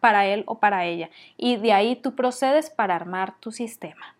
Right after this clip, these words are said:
Acuérdate, el sistema no es au-, no es automatizado completamente, no tiene que serlo,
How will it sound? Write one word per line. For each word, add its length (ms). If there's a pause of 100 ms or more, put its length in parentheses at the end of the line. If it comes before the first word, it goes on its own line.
Acuérdate, 440
el 100
sistema 400
no 180
es 160
au-, 240
no 220
es 160
automatizado 920 (100)
completamente, 800
no 160
tiene 260
que 100
serlo, 340